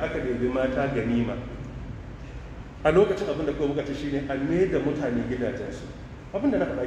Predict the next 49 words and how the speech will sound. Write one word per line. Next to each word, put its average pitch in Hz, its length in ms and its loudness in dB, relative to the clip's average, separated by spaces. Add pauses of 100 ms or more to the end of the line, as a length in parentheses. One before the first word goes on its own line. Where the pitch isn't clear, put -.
kenan, 113 280 -4
a 139 100 0
mai, 170 240 4
a 190 60 -2
tabbatar 190 460 -4
an 196 100 0
mai 208 100 2
da 160 80 2
kowa 120 340 -2
gidansa. 113 360 -2 (960)
A 123 80 0
cikin 185 260 2
wannan 175 220 6
akwai - 200 -2
abu 131 120 -2
da 151 60 0
yake 151 140 -2
na 143 80 2
kuskure? 143 360 -2 (1200)
Idan 165 240 4
kuka 214 220 0
ce 175 160 -2
za 180 120 4
ku - 120 -2
mai 196 160 2
da 190 100 4
su 190 160 -2
kun 208 140 -2
yi 214 60 -2
kuskure, 220 420 -2
kowa 214 120 2
ya 196 60 2
koma 202 220 2
gidansa 190 320 0
ya 160 80 0
zauna? 240 280 0 (520)
Ai 254 160 6
abin 190 260 4
da - 100 2
ake 180 240 2
nema 170 300 4
islahi 170 500 2
ne 180 100 2
ba 160 140 4
wai 135 120 6
ɓatawa 139 520 4
ake 117 220 -2
so 127 120 -6 (120)
ba. - 80 -6